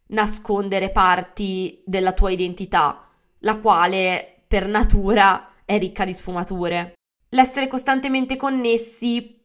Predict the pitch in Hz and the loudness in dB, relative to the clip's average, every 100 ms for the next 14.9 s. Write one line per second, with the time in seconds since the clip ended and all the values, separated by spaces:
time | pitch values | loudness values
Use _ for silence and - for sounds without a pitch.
0 | _ 220 208 208 - 214 214 214 - - | _ 4 4 4 2 4 6 4 0 -4
1 | 220 226 220 240 240 226 202 - 214 220 | -2 0 0 -2 2 2 2 -2 -4 -4
2 | 214 247 - 214 202 - - 214 208 - | -2 -4 -2 -2 -2 -4 -6 -4 -6 -8
3 | _ 262 302 - - - 196 196 190 185 | _ -4 -4 -4 -12 -8 -6 0 0 0
4 | 190 185 180 175 175 175 - - _ _ | 0 0 2 2 2 0 -4 -12 _ _
5 | _ 262 - 262 233 226 220 214 196 208 | _ -4 0 2 2 2 2 4 2 2
6 | 208 214 214 202 196 196 196 - 196 196 | 2 2 0 0 4 4 4 4 2 2
7 | 196 208 214 208 196 202 208 202 208 196 | -2 -6 0 0 2 0 0 2 0 0
8 | 185 185 185 185 - 185 185 175 170 175 | -4 -6 -6 -8 -8 -8 -6 -4 -4 -4
9 | 175 - _ _ _ - 254 247 254 - | -8 -10 _ _ _ -2 0 2 2 0
10 | 269 262 226 214 214 208 214 214 208 202 | -6 -2 0 0 0 -2 -2 6 6 6
11 | 196 208 208 208 196 202 214 208 208 233 | 0 -2 -4 -6 -6 -6 -4 -2 0 0
12 | 202 208 202 202 202 202 196 196 196 190 | 0 2 2 4 4 2 0 2 4 4
13 | 190 196 196 202 196 196 - - - 233 | 2 -2 -4 -2 0 0 -2 -8 -6 -4
14 | 233 226 226 226 233 247 247 254 | -4 -2 2 4 4 6 6 6